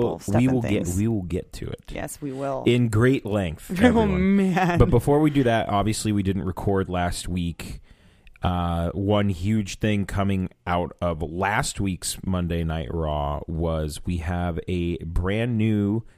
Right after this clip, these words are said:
Speaker 2: W W E Universal Champion, and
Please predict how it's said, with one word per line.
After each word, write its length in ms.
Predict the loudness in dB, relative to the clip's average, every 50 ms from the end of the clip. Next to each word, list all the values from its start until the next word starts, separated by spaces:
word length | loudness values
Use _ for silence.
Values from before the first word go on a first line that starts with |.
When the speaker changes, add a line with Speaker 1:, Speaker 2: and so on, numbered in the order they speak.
| -12 -6
Speaker 2:
W 240 | -4 -2 0 0 0
W 220 | 0 0 0 0
E 40 | 0
Universal 1080 | -2 -2 -2 -2 -2 -2 -2 -2 -2 -2 -2 -2 -2 -2 -4 -4 -4 -2 -2 -2 -4
Champion, 720 | -6 -6 -6 -4 -2 -2 -2 -4 -4 -4 -4 -4 -4 -6 -6
and 340 | -4 -2 -2 -2 -4 -6 -8